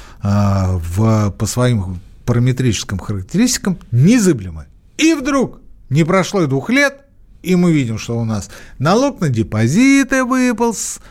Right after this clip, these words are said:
свыше миллиона рублей, да? А,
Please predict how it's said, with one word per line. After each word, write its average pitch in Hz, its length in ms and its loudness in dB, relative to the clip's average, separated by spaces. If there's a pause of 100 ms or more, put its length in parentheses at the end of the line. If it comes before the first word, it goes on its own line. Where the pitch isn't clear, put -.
свыше 208 380 0
миллиона 202 460 4
рублей, 180 460 2
да? 226 380 0 (800)
А, 127 720 2